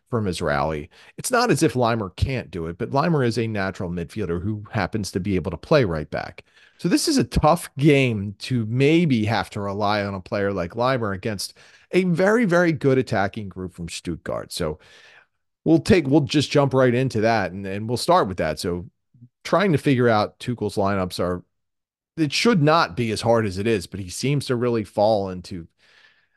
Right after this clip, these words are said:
relying on the same set of players, which with a roster as talented as Bayern Munich's, it seems to be a crime not to use some of the players on the bench as much. But what can I say? I could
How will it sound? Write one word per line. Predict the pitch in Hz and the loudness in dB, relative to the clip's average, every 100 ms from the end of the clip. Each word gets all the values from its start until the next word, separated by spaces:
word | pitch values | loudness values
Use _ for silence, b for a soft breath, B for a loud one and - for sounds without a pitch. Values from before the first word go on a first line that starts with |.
| b _ _ _ | b _ _ _
relying | 123 104 92 117 127 | 0 2 2 2 2
on | 123 107 | 0 -2
the | |
same | 95 120 113 95 | -2 -2 -2 -2
set | 123 101 | -2 -4
of | - | -6
players, | - 123 95 92 | -2 0 0 -4
which | 95 90 - | -8 -8 -8
with | 104 | -4
a | 90 - - | -4 -4 -2
roster | 131 139 214 - 135 | 0 0 -2 -2 -2
as | 113 98 | -2 -4
talented | - 139 135 113 113 | -4 -4 -4 -6 -6
as | 95 - | -6 -4
Bayern | 110 101 | -4 -2
Munich's, | 98 95 87 - | -4 -4 -4 -8
it | 82 85 | -12 -10
seems | - 143 143 131 | -6 -2 0 -2
to | - | -4
be | 104 110 110 | -4 -2 0
a | - | -2
crime | - - 131 120 101 | -6 -2 0 0 0
not | 98 104 | -2 -4
to | - | -4
use | 95 104 98 - | -4 -2 -4 -6
some | 95 | -6
of | |
the | 87 | -6
players | - 104 95 90 | -6 -4 -4 -4
on | 87 | -6
the | 80 | -4
bench | 90 85 78 80 | -4 -6 -6 -10
as | 82 | -8
much. | 85 78 - | -8 -8 -6
But | 87 - B B B B B | -8 -8 B B B B B
what | 165 - | 2 4
can | 147 | 2
I | 120 | 2
say? | - 113 104 | 4 4 4
I | 95 | 2
could | 104 90 | -2 -6